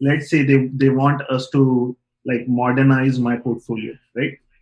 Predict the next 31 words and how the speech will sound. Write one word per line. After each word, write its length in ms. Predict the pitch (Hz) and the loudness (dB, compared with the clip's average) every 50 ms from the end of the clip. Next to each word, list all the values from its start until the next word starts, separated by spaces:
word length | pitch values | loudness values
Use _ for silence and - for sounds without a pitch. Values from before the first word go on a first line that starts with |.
| _ _ _ _ _ | _ _ _ _ _
So 500 | _ - 147 135 131 131 135 139 135 - _ _ _ _ _ _ _ _ | _ -4 -2 0 0 0 -2 -4 -6 -12 _ _ _ _ _ _ _ _
this 180 | 156 160 - 196 | -2 0 0 0
is, 220 | 185 170 156 - - _ _ _ _ _ _ - | 0 0 0 -2 -8 _ _ _ _ _ _ -6
there 180 | 135 156 160 | 0 4 6
is 120 | 170 175 151 | 6 6 4
usually 680 | 139 175 185 185 170 185 196 202 190 170 160 156 139 | 2 2 0 -2 -2 0 2 2 4 6 6 6 4
when 220 | 139 147 147 143 139 | 2 2 0 2 2
we 100 | 147 135 | 0 2
get 260 | 135 156 156 - - | 2 2 2 0 -2
called 220 | - 143 143 143 - | -2 -2 -2 0 0
for 160 | 147 135 - | -2 -2 -2
app 240 | - 135 139 135 135 | -2 -2 -2 -2 0
modernization, 640 | 139 127 127 123 123 123 123 131 143 135 135 120 117 - | 0 0 0 0 0 -2 -2 -2 -2 -2 -2 -4 -6 -6
it 120 | 131 123 | -4 -4
is 140 | 131 131 - | -4 -6 -2
some 300 | - 131 135 135 135 - - | -2 0 0 0 -2 -2 0
flavor, 580 | - 143 139 135 135 131 123 120 113 110 - - _ _ _ _ _ _ _ _ _ | 4 6 6 6 6 4 4 0 -2 -4 -8 -12 _ _ _ _ _ _ _ _ _
uh, 220 | - 127 120 117 - 123 | -2 0 0 0 0 0
of 240 | 131 127 127 - - | -2 -4 -4 -4 0
problems 420 | 127 123 123 123 123 123 123 - | 2 4 4 4 2 0 -4 -6
like 140 | 120 110 107 - | -6 -8 -8 -10
this. 200 | - - - - | -12 -12 -10 -8
Now 340 | 135 135 135 143 151 156 | -8 -4 -2 0 0 0
from 360 | 139 - - 180 202 208 185 160 - - | -2 -2 -2 -2 0 0 -2 -4 -6 -6
here, 580 | - 247 285 240 208 175 151 143 147 147 - _ _ _ _ | -4 -2 0 2 4 4 2 2 0 -4 -8 _ _ _ _
you 240 | 151 151 165 156 156 | -6 -4 -4 -4 -2
kind 260 | - 202 214 226 214 | -2 -2 0 0 0
of 120 | 196 - - - _ _ _ _ _ _ _ _ _ _ _ _ | -2 -2 -4 -10 _ _ _ _ _ _ _ _ _ _ _ _
take 280 | 170 175 170 170 - _ | 4 6 6 4 0 _
two 260 | 180 180 170 147 - - | -2 -2 -2 -2 -2 -2
paths 520 | 147 131 123 123 123 - - - - - | 0 0 0 -2 -4 -8 -14 -20 -20 -20